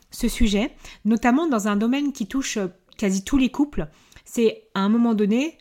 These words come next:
ce qu'on appelle cette phase lutte de pouvoir.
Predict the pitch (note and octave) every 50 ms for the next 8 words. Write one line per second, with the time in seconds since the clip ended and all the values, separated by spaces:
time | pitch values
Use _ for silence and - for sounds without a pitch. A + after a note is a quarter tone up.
0 | _ - - A#3 G#3 - G#3 G3+ F#3+ F3+ - A3+ A#3+ C4 C4+ A#3+ - - - G3+
1 | F#3+ F#3+ - - - - A#3 A#3 B3 C4 G#3 - - _ - G3+ F#3 F#3+ A3 A#3+
2 | A3+ - - - _ - F#3 F#3+ G3 G3+ G3 - _ _ - - A3 F#3 F#3+ G3
3 | E3+ D3+ C#3+ - - -